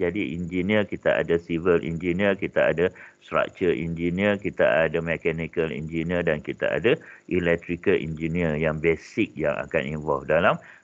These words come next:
dalam, uh, proposal ni. Jadi, dia orang akan buat,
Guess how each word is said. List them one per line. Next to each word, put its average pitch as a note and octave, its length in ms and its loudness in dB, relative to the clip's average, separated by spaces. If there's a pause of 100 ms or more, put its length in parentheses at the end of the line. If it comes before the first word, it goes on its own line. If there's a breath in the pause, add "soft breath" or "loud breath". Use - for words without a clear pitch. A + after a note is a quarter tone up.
dalam, D#2 720 -2
uh, D2+ 240 -2
proposal D2+ 720 -2
ni. D2+ 160 -8 (320 loud breath)
Jadi, E2+ 320 0
dia F#2+ 160 4
orang A2 400 4
akan F#2 160 -2
buat, F2 240 -2